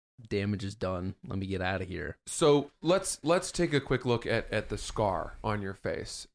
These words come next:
Speaker 2: It is dramatic.
Speaker 1: You think so? Oh, okay. Good.
Speaker 2: No,
Speaker 1: I,
Speaker 2: and I,
Speaker 1: I think
Speaker 2: but,
Speaker 1: it's faded
Speaker 2: but
Speaker 1: a lot.
Speaker 2: in a good way. I,
Speaker 1: Yeah.
Speaker 2: I, I, I say that because what better badge of honor to wear?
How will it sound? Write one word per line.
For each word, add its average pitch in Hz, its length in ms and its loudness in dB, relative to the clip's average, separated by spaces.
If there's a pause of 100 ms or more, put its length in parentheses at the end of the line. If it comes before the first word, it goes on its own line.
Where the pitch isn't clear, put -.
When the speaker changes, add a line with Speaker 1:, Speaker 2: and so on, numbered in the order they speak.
(100)
Speaker 2:
It 135 220 2
is 110 680 2 (220)
dramatic. 127 800 0 (240)
Speaker 1:
You 120 100 2
think 156 180 6
so? 214 300 6
Oh, 123 260 8
okay. 117 340 4
Good. 139 120 4
Speaker 2:
No, 214 120 8
Speaker 1:
I, 185 120 6
Speaker 2:
and 160 80 4
I, 160 180 4
Speaker 1:
I 151 40 4
think 196 120 8
Speaker 2:
but, 185 120 6
Speaker 1:
it's - 80 -2
faded 165 320 8
Speaker 2:
but 107 40 6
Speaker 1:
a - 20 6
lot. 92 180 6
Speaker 2:
in 175 160 6
a 170 40 8
good 180 260 6
way. 113 400 2
I, 123 120 4
Speaker 1:
Yeah. 127 220 4
Speaker 2:
I, 135 120 6
I, 139 180 6
I 139 40 6
say 175 320 2
that 135 360 4 (220)
because 127 580 4
what 120 540 2
better 113 600 4 (460)
badge 127 320 4
of 110 120 2
honor 113 360 2
to - 140 -8
wear? 113 500 0